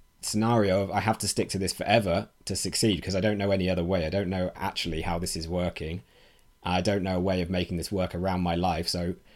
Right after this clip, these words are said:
there's no flexibility in it, which is one of the big problems, so that you end up not being able to have a social life, which is what we're trying to get onto. So there's no flexibility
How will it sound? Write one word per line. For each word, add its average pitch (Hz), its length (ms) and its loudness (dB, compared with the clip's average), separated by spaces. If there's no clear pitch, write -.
there's 95 160 -2
no 127 160 8
flexibility 110 800 2
in 78 80 -4
it, 117 200 -2
which - 140 -10
is 90 100 -6
one 87 80 -4
of 80 40 -6
the 78 140 -6
big 78 120 -6
problems, 82 320 -4
so 90 120 -2
that 85 120 0
you 85 160 0
end 90 160 0
up 82 100 -2
not 87 240 -2
being 80 160 -4
able 78 140 -6
to - 80 -14
have 78 100 -6
a 78 40 -4
social 80 380 -4
life, 78 360 -6
which 87 160 -6
is - 80 -10
what 90 120 -4
we're 85 60 -6
trying 92 240 0
to 80 120 -4
get 85 160 4
onto. 98 460 0
So - 120 -2
there's 98 80 0
no 139 140 10
flexibility 104 680 2